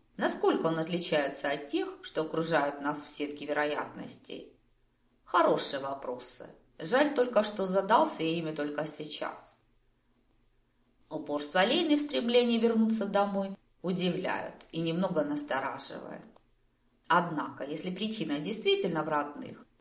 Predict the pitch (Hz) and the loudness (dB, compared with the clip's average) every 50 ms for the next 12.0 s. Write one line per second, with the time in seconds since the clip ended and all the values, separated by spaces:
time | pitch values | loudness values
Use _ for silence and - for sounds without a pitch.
0 | _ - - 277 392 - 381 359 - 339 302 185 175 175 165 160 165 165 165 - | _ 0 2 2 4 2 2 0 2 2 2 2 2 2 2 2 0 0 -2 -2
1 | - - 170 180 214 277 330 330 - - 180 156 151 160 165 165 180 196 226 226 | 0 0 2 2 4 4 4 4 2 0 2 2 2 2 4 2 2 2 2 0
2 | - 147 147 151 147 143 143 147 143 147 151 143 - - - - - - - - | -4 -4 -4 -4 -4 -4 -6 -6 -6 -6 -6 -8 -8 -10 -12 -12 -12 -12 -14 -14
3 | - - - - 160 - _ _ _ _ _ _ _ _ _ _ _ _ - - | -16 -18 -18 -18 -18 -20 _ _ _ _ _ _ _ _ _ _ _ _ -6 -2
4 | - 320 302 302 262 262 254 220 180 180 - - - 175 190 - 190 175 160 156 | 2 4 6 6 6 6 4 4 2 0 0 0 -2 -2 -2 -2 -2 -2 -2 -2
5 | 151 151 147 147 143 147 147 131 127 127 117 - - - 127 123 - 98 - - | -2 -2 0 -2 -2 -2 -4 -8 -8 -8 -8 -10 -10 -10 -10 -12 -12 -12 -14 -18
6 | - _ _ _ _ - 170 - 311 311 330 339 311 320 311 311 311 311 - 156 | -20 _ _ _ _ -10 -6 -2 -2 2 6 6 6 6 8 8 6 6 6 4
7 | 156 170 202 220 - - 160 160 156 151 156 160 160 160 156 156 156 170 190 208 | 2 2 2 2 0 0 0 0 0 -2 0 0 -2 -2 0 2 6 6 6 8
8 | 196 175 160 147 147 143 147 147 - - 151 151 - - 143 147 143 143 147 143 | 6 4 4 2 0 -2 -2 -4 -4 -6 -8 -8 -6 -4 -2 0 0 0 0 -2
9 | 131 120 110 - - - - - - - - - _ _ _ _ _ _ _ _ | -2 -6 -6 -6 -8 -10 -10 -12 -12 -14 -20 -20 _ _ _ _ _ _ _ _
10 | _ 165 190 196 220 220 220 - 196 226 220 - 220 214 208 208 208 208 208 208 | _ -2 -2 0 0 0 0 2 2 2 2 2 2 2 2 4 4 4 2 0
11 | 214 233 233 233 240 247 247 - 370 381 370 370 - 175 - - - - - - | 0 0 0 0 0 0 -2 0 -2 -2 -2 -2 -4 -4 -6 -6 -8 -12 -14 -16